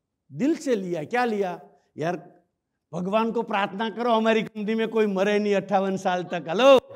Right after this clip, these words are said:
साला, हम जब भी नक्की करते हैं तो पहले मरने की जरूर, पहला विचार सोचते हैं, "सौ एक दाग मर गया तो हम क्या करेंगे?" ले यार, ऐसा सोचना।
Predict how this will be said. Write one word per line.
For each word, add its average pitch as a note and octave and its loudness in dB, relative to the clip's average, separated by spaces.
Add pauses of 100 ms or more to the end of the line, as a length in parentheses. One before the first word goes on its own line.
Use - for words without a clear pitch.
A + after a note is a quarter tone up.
(3500)
साला, C#4+ 8
हम C4+ 8
जब C#4 6
भी D#4+ 6
नक्की C#4 6
करते E4+ 4
हैं E4 6
तो E4 0
पहले E4+ 8
मरने F#4+ 8
की G4 4
जरूर, E4+ 2
पहला E4+ 8
विचार D#4+ 8
सोचते D4+ 4
हैं, C#4 2
"सौ D4+ 10
एक D4 10
दाग D4 6
मर C#4 4
गया D4 6
तो C#4+ -2
हम C4+ -2
क्या C#4 0
करेंगे?" A#3 2
ले B3 0
यार, C4 -2
ऐसा A#3+ 0
सोचना। G4 -10